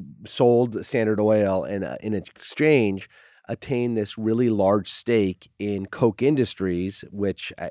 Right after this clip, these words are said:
uh, at the time in nineteen ninety-one, when he meets Vicky, is worth at least ten billion dollars and likely a lot more. It's one of the pri-, lo-, uh, uh, one of the largest American privately owned companies. It's not publicly traded.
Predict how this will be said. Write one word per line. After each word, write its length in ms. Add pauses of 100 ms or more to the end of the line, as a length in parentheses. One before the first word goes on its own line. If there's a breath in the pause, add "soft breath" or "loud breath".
uh, 20 (240)
at 80
the 60
time 200
in 40
nineteen 260
ninety-one, 340
when 100
he 60
meets 220
Vicky, 400
is 140
worth 280 (480 soft breath)
at 180
least 340
ten 240
billion 320
dollars 400
and 220
likely 480
a 80
lot 200
more. 200
It's 120
one 100
of 40
the 60
pri-, 280 (140)
lo-, 200 (120)
uh, 80 (100)
uh, 60 (120)
one 200
of 60
the 60
largest 440
American 500
privately 560
owned 200
companies. 360
It's 80
not 220
publicly 320
traded. 300